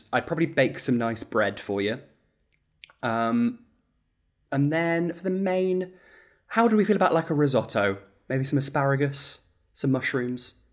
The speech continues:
something like that. And then a pudding. Uh, my absolute favourite pudding of all time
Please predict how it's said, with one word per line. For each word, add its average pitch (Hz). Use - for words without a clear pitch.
something -
like 104
that. 107
And 123
then 127
a 120
pudding. 107
Uh, 113
my 120
absolute -
favourite 131
pudding 113
of 110
all 113
time 107